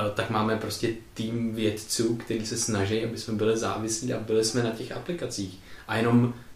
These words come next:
jenom si uvědomit tohleto a uvědomit si to, že nebudu ovládaný zase nějakou věcí a budu mít pod kontrolou tuhle tu věc. Takže můžu jít udělat to a vypnout to na tu hodinu.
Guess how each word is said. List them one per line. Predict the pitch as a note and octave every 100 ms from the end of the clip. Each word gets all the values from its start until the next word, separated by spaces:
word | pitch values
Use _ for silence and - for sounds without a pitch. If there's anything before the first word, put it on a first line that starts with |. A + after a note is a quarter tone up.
| -
jenom | A2+ A2+
si | C3
uvědomit | A#2+ A#2+ A#2 A#2
tohleto | A2+ G2 G#2 A#2 - D3 E3 -
a | A2+ A#2+
uvědomit | A2 A2 G#2 G#2
si | -
to, | - G2+ F#2+
že | A2 G2+ G2+ G2 -
nebudu | A2 G#2 G#2 A2 G#2+ A2+
ovládaný | G#2 G#2+ G#2 G#2 G#2 G#2
zase | G2+ -
nějakou | G2+ F#2+ A#2
věcí | G2+ F#2 - A#2 B2
a | A#2 G#2
budu | G#2+ G#2
mít | G#2 G#2 -
pod | G#2 -
kontrolou | A2 G2+ G2+ F#2
tuhle | F#2+ F#2+ F#2+ -
tu | G2
věc. | F#2 F#2
Takže | - G2
můžu | G2 A2 A2+ A2
jít | G2+ A2 - -
udělat | G#2 G#2+ G2+ F#2+
to | G#2+ G#2 G#2
a |
vypnout | G#2 F#2+ G2 F2
to |
na | G2
tu | F#2+ F#2
hodinu. | F#2+ F#2+